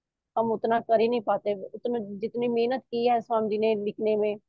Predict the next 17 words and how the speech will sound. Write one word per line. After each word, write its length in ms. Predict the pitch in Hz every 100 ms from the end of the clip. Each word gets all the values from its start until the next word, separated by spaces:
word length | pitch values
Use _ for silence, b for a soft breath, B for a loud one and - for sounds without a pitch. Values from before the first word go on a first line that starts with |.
| _ _ _ _ _ _ _ _ _ _ -
तो 60 | 254
हम 180 | 269 269
तो 100 | 269
थोड़ा 280 | 254 254
सा 140 | 277 285
पढ़ 200 | 262 233
के 120 | 262
थक 260 | - 226 208
जाते 280 | 220 -
हैं, 420 | 220 226 214 208 226
मतलब, 320 | 208 226 214
कहते 280 | 226 214 233
हैं 140 | 214
कि 60 | 214
नहीं, 200 | 220 208
बस 240 | 220 190
अब 280 | 226 202 -